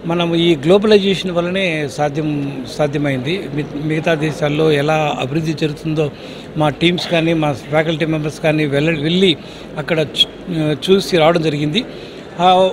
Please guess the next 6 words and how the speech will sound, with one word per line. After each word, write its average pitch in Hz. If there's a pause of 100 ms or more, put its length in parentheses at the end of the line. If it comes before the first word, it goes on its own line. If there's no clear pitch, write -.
(100)
ఒక-, 202
కొంతమంది 214
స్టాఫ్ 202
మెంబర్స్కి 196
మే-, 180
మేము 175